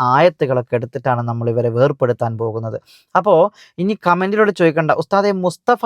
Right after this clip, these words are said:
എന്നുള്ള സ്ഥലം എന്തിനാണ്? അവിടെ മുസ്തഫ എന്നുള്ള പേരിലോടത്ത് എന്താ എഴുതണ്ടി?" ഫാത്തിമാന്റെ സ്ഥലത്ത് എന്താ എഴുതേണ്ടത്? ഇതൊന്നും ചോദിക്കണ്ട. ഫാത്തിമ, മുസ്തഫ, നിങ്ങൾക്ക് രണ്ട്,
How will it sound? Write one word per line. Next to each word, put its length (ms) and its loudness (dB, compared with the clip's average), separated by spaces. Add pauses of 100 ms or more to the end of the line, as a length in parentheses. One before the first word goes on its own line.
(140)
എന്നുള്ള 220 0
സ്ഥലം 360 0
എന്തിനാണ്? 420 -2
അവിടെ 240 -4
മുസ്തഫ 280 -2 (220)
എന്നുള്ള 240 -2
പേരിലോടത്ത് 580 0
എന്താ 140 -2
എഴുതണ്ടി?" 360 -4 (600)
ഫാത്തിമാന്റെ 600 2
സ്ഥലത്ത് 320 0
എന്താ 160 0
എഴുതേണ്ടത്? 260 0
ഇതൊന്നും 300 0
ചോദിക്കണ്ട. 360 0 (100)
ഫാത്തിമ, 360 2 (460)
മുസ്തഫ, 320 2 (160)
നിങ്ങൾക്ക് 280 0
രണ്ട്, 280 -4